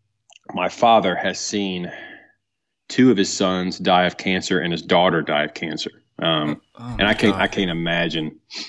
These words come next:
Speaker 1: as a father seeing my children pass away. You know, it's not, not how it's supposed to go, you know?
Speaker 2: And what's, what's the history of, of those cancers? Is there anything you can look back and, and think might have been a causation?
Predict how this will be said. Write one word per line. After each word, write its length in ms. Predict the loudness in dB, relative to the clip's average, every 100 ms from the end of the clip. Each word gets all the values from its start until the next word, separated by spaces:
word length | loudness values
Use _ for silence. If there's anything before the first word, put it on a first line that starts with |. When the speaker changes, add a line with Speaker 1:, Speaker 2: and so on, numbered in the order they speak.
| -10 -4
Speaker 1:
as 140 | -2
a 60 | -2
father 440 | 2 2 4 0
seeing 380 | -4 -4 -4 -4
my 160 | -6
children 480 | -6 -2 0 0 -2
pass 360 | -2 0 0 0
away. 420 | 0 2 2 -2 -10 _ _ _ _ 2
You 60 |
know, 100 | 2
it's 100 | 4
not, 260 | 2 2 0
not 220 | 0 2
how 140 | 2
it's 80 | 0
supposed 260 | -2 -8 -8
to 60 | -8
go, 240 | -6 -6 -8
you 100 | -10
know? 220 | -8 -10 _ _ _ _ _ _ _ _ _ _ _ _ _ _ _ -6
Speaker 2:
And 120 | 0
what's, 280 | 0 0 -2
what's 420 | -4 -2 -2 0
the 100 | 0
history 420 | 2 2 0 2
of, 120 | 2 2
of 120 | 4
those 200 | 4 4
cancers? 360 | 2 0 0
Is 40 | 0
there 140 | 2
anything 420 | 4 2 2 2
you 80 | 2
can 140 | 2 2
look 180 | 2
back 300 | 2 0 0
and, 180 | -4 -4
and 160 | -6 -4
think 240 | 0 2
might 140 | 2 0
have 100 | 0
been 120 | -4
a 60 |
causation? 720 | -2 -2 0 0 -2 -4 -6